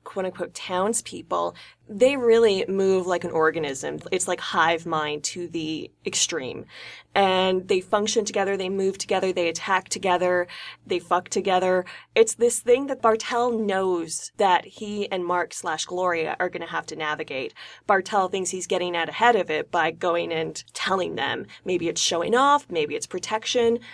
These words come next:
maybe it's a bit of both, maybe it's some other stuff in there too. But in Bartel's announcement of Gloria's return, he immediately leaves. And then this, as Andrew was saying, this dirge music starts up and this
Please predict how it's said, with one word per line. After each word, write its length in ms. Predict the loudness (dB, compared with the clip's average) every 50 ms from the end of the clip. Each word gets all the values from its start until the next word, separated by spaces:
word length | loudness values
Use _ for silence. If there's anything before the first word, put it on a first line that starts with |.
| -20 -10 -4
maybe 300 | 2 4 4 6 6 4
it's 140 | 2 0 -2
a 40 |
bit 120 | 0 0 0
of 100 | 0 2
both, 380 | 2 2 2 2 0 -4 -4
maybe 200 | -4 -2 -2 -2
it's 120 | -4 -4 -2
some 120 | -2 0
other 180 | 0 0 0 -2
stuff 280 | -2 -2 -2 -4 -2
in 120 | -2 -2 -2
there 160 | 0 -2 -2
too. 420 | -2 -4 -2 0 0 0 0 -2 -6 -12 -16 -16 -18 -20 _ _
But 300 | 2 4 4 4 4 2 -4 _ _ _ _ _ _ 2
in 540 | 6 8 10 10 10 8 8 6 4 2 -2 -4 _ _ _ _ _ _ _ -4
Bartel's 800 | 2 4 4 4 2 -2 -6 -2 2 4 4 4 4 4 2 0
announcement 500 | -2 -2 0 0 0 0 0 -2 -2 -4
of 80 | -6 -4
Gloria's 440 | 0 2 4 4 4 2 0 -2 -4
return, 340 | -8 -8 -6 -4 -4 -4 -4
he 120 | -4 -4
immediately 440 | -2 -2 0 0 0 0 0 -2 0
leaves. 440 | 0 2 2 2 2 0 -2 -4 -8 -8 -16 -20 -20 -20 -20 -20 -10 -2
And 120 | 2 4 4
then 120 | 4 4
this, 200 | 4 4 2 2 2
as 260 | 2 4 4 4 4
Andrew 320 | 2 0 0 0 0 -2 -2
was 100 | -2 0
saying, 240 | 0 0 0 0 0
this 180 | 0 -2 -4
dirge 500 | -4 0 2 2 4 6 6 4 4 4
music 300 | 2 2 2 0 0 -2
starts 320 | -2 -2 -2 -2 -2 0 2
up 240 | 2 2 2 0
and 160 | -2 -2 0 -2
this 260 | -2 -2 -2 -6